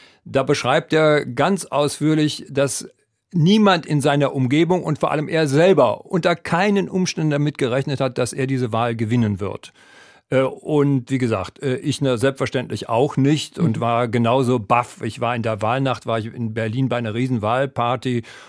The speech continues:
Speaker 1: und da gibt's noch ein Foto von mir, ich stehe neben so einer Hillary-Figur, die da aufgestellt worden ist, so ein Foto und zeige mit dem Daumen nach oben und, äh, zwei Stunden später ist klar, sie wird es nicht.
Speaker 2: Mhm. Ähm, er gilt, oder er ist es auch, äh,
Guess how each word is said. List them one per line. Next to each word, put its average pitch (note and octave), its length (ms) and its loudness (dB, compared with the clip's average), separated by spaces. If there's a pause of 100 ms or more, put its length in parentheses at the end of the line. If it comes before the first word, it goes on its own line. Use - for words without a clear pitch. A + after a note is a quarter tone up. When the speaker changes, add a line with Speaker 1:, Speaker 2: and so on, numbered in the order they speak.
Speaker 1:
und - 80 -8
da A#2+ 60 -2
gibt's B2+ 180 -6
noch C3 80 -2
ein A2+ 80 -4
Foto C#3+ 320 -2
von B2+ 160 -2
mir, C3 220 2
ich B2+ 80 -4
stehe B2 200 -2
neben B2+ 520 -2
so B2 80 -2
einer A#2 300 -2
Hillary-Figur, C3+ 1200 2 (320)
die B2+ 120 2
da C#3 120 4
aufgestellt C#3 580 -2
worden B2+ 200 0
ist, B2 120 -2
so B2 60 -4
ein G#2+ 60 -4
Foto C#3+ 500 2
und A#2+ 380 -2
zeige C3 260 0
mit B2 160 -2
dem A#2+ 140 0
Daumen C3 320 2
nach A2+ 140 -2
oben D#3+ 460 2
und, C3 400 -2
äh, B2 280 0
zwei C3 240 0
Stunden C#3 240 -2
später C3 420 -2
ist B2+ 160 -6
klar, C3 380 0
sie F3 160 0
wird A#3+ 140 -4
es C3+ 100 0
nicht. G2 320 -4 (140)
Speaker 2:
Mhm. C#3+ 260 -6 (1120)
Ähm, F#3 300 6 (340)
er G3+ 120 4
gilt, C#4 460 4
oder F#3 200 0
er E3 140 0
ist G#3 120 0
es G#3+ 160 0
auch, E3 260 -4 (200)
äh, - 80 -4